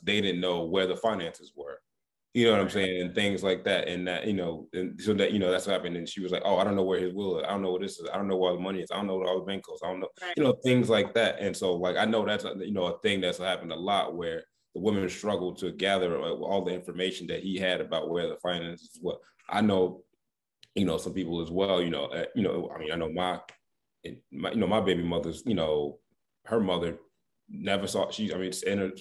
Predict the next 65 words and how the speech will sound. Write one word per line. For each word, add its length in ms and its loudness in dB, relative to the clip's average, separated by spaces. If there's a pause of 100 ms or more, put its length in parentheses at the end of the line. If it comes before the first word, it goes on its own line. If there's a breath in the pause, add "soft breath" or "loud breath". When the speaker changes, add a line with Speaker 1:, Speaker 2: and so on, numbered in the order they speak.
Speaker 1:
seventy, 400 0
eighties, 360 -2
you 180 0
know, 100 0
nineties 280 -2
years 140 -2
old. 160 4
She 60 -6
doesn't, 260 -6 (520)
she 120 -10
doesn't 100 -2
know 120 2
anything 260 4
about 240 2
the 60 -2
bills. 260 4
Like, 180 0
she's 200 -6
like, 160 -4
"I 80 -2
don't," 260 -4
you 360 0
know 80 8
what 40 6
I'm 60 4
saying? 200 4
Nothing 260 4
about 260 4
'em. 140 -2
Like, 180 -6
she's 100 -8
like, 160 -6
"I 40 0
don't 140 2
know. 180 -2
I 40 -2
don't, 160 -6 (140)
I 20 -6
don't 180 -2
pay 80 2
attention 280 -4
to 100 -8
it." 60 -12 (460)
And 220 0
so, 340 6
like, 340 4
and 160 0
so, 300 0
and 200 -2
those, 320 0
and 140 -4
that's 180 -4
how 140 0
it 80 -4
be, 100 -2
you 220 -4
know 60 -2
what 40 -4
I'm 60 -6
saying? 240 -4
And 100 -2
that's, 200 -4
and, 180 -4
and 320 -2
they're, 160 4